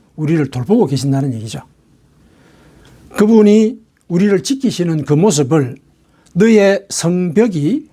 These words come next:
항상 내 앞에 있다." 이렇게 말씀을 하시는 거예요. 어렵고 힘든 일들, 이런 과정들을 우리가 거쳐올 때 "아, 하나님이 나를 버리셨구나." 이런 생각을 하지만은, 그러나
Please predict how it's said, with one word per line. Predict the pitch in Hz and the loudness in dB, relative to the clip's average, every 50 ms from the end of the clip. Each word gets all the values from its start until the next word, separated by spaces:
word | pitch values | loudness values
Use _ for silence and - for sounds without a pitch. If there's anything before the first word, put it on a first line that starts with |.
| _ | _
항상 | - - 214 214 208 - 220 214 220 220 214 | -8 -4 -4 -4 -2 -2 -2 -2 -2 -2 -4
내 | 170 147 | -4 -6
앞에 | 151 160 160 - 135 | -6 -6 -6 -6 -8
있다." | 131 117 - - 92 - - _ _ _ _ _ _ _ _ | -10 -8 -10 -16 -18 -18 -20 _ _ _ _ _ _ _ _
이렇게 | - 254 - - 165 | 0 0 0 2 0
말씀을 | 139 127 123 120 - 131 120 | -2 -2 -2 -4 -4 -6 -6
하시는 | 110 113 - 127 120 139 - | -6 -8 -8 -10 -12 -12 -14
거예요. | - - _ _ _ _ _ _ _ _ _ _ _ _ _ _ _ _ - - _ - - | -18 -20 _ _ _ _ _ _ _ _ _ _ _ _ _ _ _ _ -20 -20 _ 0 2
어렵고 | 226 190 185 175 190 - 165 156 143 | 2 4 4 0 0 -2 -2 -2 -2
힘든 | 147 - 175 160 160 151 143 | -2 -4 -2 0 0 0 0
일들, | 139 139 139 143 151 131 104 - _ _ _ _ _ _ _ _ | 0 -2 -2 -4 -6 -6 -6 -12 _ _ _ _ _ _ _ _
이런 | - 226 185 180 156 | 0 2 2 2 2
과정들을 | 151 139 151 165 160 147 151 151 156 147 | 2 2 2 2 2 2 2 2 0 0
우리가 | 151 151 147 147 143 | -2 -2 -4 -6 -6
거쳐올 | 139 - 196 196 - - 139 135 135 | -2 -4 -4 -4 -2 -6 -6 -6 -4
때 | - 156 151 135 120 131 - _ _ _ _ _ - | -6 -6 -6 -6 -8 -10 -14 _ _ _ _ _ -8
"아, | 156 | -2
하나님이 | 127 180 202 170 160 156 | 0 2 2 4 4 2
나를 | 151 156 147 147 143 | 2 0 0 -2 -2
버리셨구나." | - 190 196 185 - 139 139 - - 156 - - - _ _ _ _ _ _ _ _ _ - | 0 0 0 2 0 -2 -6 -6 -10 -14 -14 -16 -20 _ _ _ _ _ _ _ _ _ 0
이런 | 226 208 196 165 | 2 2 2 2
생각을 | 127 160 156 156 147 135 | 0 0 0 0 0 -2
하지만은, | 143 143 139 147 139 135 123 127 190 294 302 - - _ _ _ _ _ _ _ _ | -2 -4 -4 -4 -4 -4 -4 -2 -2 -2 -4 -4 -12 _ _ _ _ _ _ _ _
그러나 | - 180 185 180 175 175 170 165 156 - - | 0 2 4 4 6 4 4 2 2 -2 -6